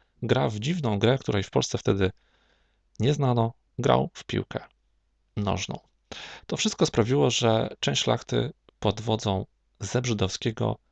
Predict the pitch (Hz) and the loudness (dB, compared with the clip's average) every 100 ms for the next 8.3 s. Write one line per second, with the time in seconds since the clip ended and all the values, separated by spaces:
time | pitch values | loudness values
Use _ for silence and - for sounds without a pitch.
0 | _ - 139 160 113 101 98 98 110 135 | _ 0 2 4 2 2 2 2 4 6
1 | 165 - 101 - - 143 135 110 104 98 | 6 4 0 0 -2 -2 0 2 2 2
2 | 98 - 98 98 95 104 _ - - - | 2 0 -2 0 -2 -2 _ -18 -16 -18
3 | - _ - - 117 104 104 107 104 98 | -20 _ -4 -2 2 2 2 0 0 0
4 | 101 92 117 170 - - - - - - | -2 2 4 4 2 -8 -16 -16 -12 -6
5 | 117 117 - 113 113 107 101 101 - - | -2 -2 0 -2 0 0 0 -2 -4 -4
6 | 101 110 160 107 127 135 107 - - - | 2 2 4 2 2 2 0 -2 -4 -2
7 | 110 110 - 113 - - 110 - 101 107 | -2 0 0 0 0 0 -2 -2 0 0
8 | - 98 | 2 -2